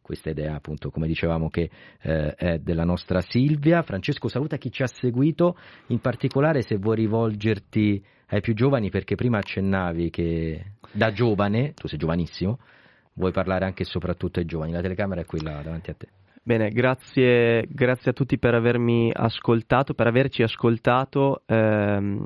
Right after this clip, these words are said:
Speaker 2: per questa possibilità di condivisione. Eh, un ringraziamento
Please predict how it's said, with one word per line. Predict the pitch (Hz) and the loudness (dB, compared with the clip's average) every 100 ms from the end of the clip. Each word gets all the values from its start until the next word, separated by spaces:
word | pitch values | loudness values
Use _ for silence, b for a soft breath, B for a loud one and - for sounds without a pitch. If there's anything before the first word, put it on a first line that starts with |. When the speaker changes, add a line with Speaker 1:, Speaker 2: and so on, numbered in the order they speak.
| - - | -6 -2
Speaker 2:
per | 113 | 0
questa | - 120 120 | 0 0 0
possibilità | - 123 - 123 120 123 | 0 0 2 2 2 2
di | 117 | 0
condivisione. | - 113 113 110 107 113 123 131 131 - | 2 2 2 2 4 4 4 2 0 -2
Eh, | - 107 104 | -2 2 2
un | 104 | 2
ringraziamento | 107 110 107 107 107 107 107 101 | 0 0 -2 0 0 0 0 -2